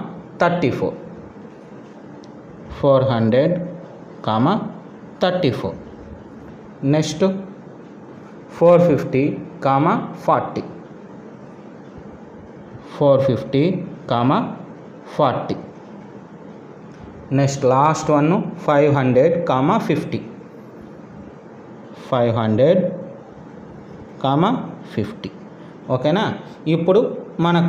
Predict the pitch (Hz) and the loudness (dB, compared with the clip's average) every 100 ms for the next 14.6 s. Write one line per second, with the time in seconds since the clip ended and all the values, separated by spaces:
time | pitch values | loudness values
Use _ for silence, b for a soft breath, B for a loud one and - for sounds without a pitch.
0 | 165 151 147 139 156 170 170 135 127 117 | 4 4 4 4 2 2 6 6 6 4
1 | 113 - 151 156 151 143 135 135 139 135 | 2 2 6 6 6 4 4 4 6 6
2 | 123 131 120 120 127 127 B B 117 117 | 4 2 2 4 2 -2 B B -2 4
3 | 160 165 165 131 135 131 127 180 180 147 | 6 6 4 4 2 2 2 2 2 2
4 | 127 120 160 - - - - - - - | 4 4 2 0 -8 -12 -14 -14 -18 -18
5 | - - - - - - - - B B | -20 -20 -18 -18 -18 -18 -18 -18 B B
6 | B B 131 143 185 220 - 143 175 175 | B B 4 4 4 2 0 4 4 6
7 | 131 120 - - - B B B - 131 | 4 2 0 -6 -8 B B B 0 2
8 | 131 - 147 139 - 120 - 113 107 117 | 2 2 2 2 0 -2 0 2 4 4
9 | 113 101 - B B B 127 131 135 147 | 2 0 -8 B B B 4 6 8 8
10 | 143 120 104 110 127 - 123 107 101 - | 6 4 4 2 4 4 4 4 0 -4
11 | - 139 156 156 143 - 139 - 131 127 | 0 4 6 6 4 2 0 2 4 6
12 | 123 127 190 240 - - - 117 127 139 | 4 2 0 0 -2 -12 -2 2 6 6
13 | 120 123 151 170 120 113 117 202 - - | 6 6 2 2 2 2 2 2 2 4
14 | 190 151 113 107 98 - | 6 6 4 2 0 -2